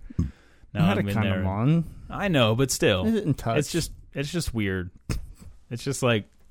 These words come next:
Speaker 2: You can tell her to do some Kegels real quick. <laughs>
Speaker 1: <laughs> No, t-, there is, like, the, you know, the sanitary issue there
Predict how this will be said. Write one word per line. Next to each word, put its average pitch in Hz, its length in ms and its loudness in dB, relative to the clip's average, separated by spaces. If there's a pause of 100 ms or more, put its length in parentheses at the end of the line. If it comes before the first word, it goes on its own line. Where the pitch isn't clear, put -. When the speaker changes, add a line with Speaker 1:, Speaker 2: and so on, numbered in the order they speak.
(1200)
Speaker 2:
You - 640 -4
can 180 60 6
tell 170 180 6
her 143 60 8
to 139 40 6
do 143 160 4
some 131 200 4
Kegels 143 420 4
real 156 100 4
quick. - 400 2
<laughs> - 40 -8 (600)
Speaker 1:
<laughs> 156 640 6
No, 190 140 8
t-, - 240 0 (560)
there 170 160 10
is, 185 140 8
like, 139 280 4
the, 98 380 2 (320)
you 117 80 -4
know, 98 260 -2
the 87 360 -6 (1000)
sanitary 104 880 -2
issue 85 360 -6
there 85 320 -8